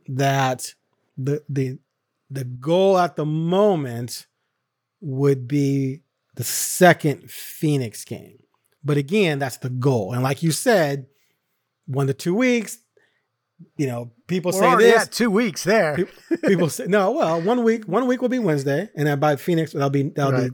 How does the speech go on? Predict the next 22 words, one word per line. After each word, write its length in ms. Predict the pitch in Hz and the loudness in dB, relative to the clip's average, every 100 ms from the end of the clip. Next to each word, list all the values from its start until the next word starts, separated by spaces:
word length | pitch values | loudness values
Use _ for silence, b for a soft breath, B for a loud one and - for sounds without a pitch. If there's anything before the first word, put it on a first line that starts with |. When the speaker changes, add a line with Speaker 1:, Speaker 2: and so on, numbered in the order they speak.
| - | -10
Speaker 1:
be 60 | - _ _ - | -20 _ _ 0
ten 220 | 151 123 | 0 0
days. 260 | 95 - _ b b b b - | -4 -12 _ b b b b -6
Um, 480 | 156 143 139 135 131 _ _ - | -2 0 0 -4 -10 _ _ -2
so, 340 | 226 208 202 | 2 2 2
you 80 | 208 | -2
know, 200 | 196 175 196 | -2 -2 -4
a-, 200 | - 214 | -6 -4
again, 320 | 180 143 139 | 0 -2 0
and, 120 | 180 | -2
and 220 | 220 185 | -2 -2
why, 300 | 175 185 185 | 2 2 2
you 100 | 180 | 0
know, 120 | 170 165 | 0 -2
why 480 | 147 151 165 165 - | -4 0 2 0 -2
rush 600 | 160 151 135 - - - - | -2 -2 -2 -6 -12 -16 -6
him 160 | 147 | -2
back? 180 | 139 120 | 0 0
Like 140 | 120 131 | -2 -2
he 80 | |
said 220 | 175 165 147 | -2 0 0
himself, 420 | 135 143 135 | 0 -2 -2